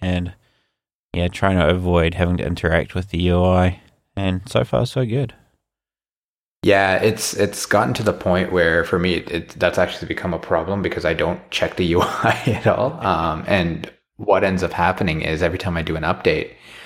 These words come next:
Speaker 2: and I just kinda skim through the, skim through the blog posts, and I'm just like, "All right, whatever, I'll just, I'll just do a Docker pull
Speaker 1: Hmm.
Speaker 2: and, uh, or Docker Compose pull."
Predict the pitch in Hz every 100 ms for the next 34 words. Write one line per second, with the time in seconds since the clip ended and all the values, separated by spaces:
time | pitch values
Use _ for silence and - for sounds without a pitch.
0 | - - - 113 123 - 98 87 - 87
1 | 87 90 80 78 76 73 - - 80 80
2 | 78 76 80 - 73 73 - 82 80 -
3 | 82 - 80 85 82 78 78 78 78 82
4 | - - 80 - 78 71 - 78 76 -
5 | - 92 73 - - - - - - 110
6 | 87 - 90 82 78 80 76 76 73 73
7 | 76 76 76 - 80 76 76 - 71 76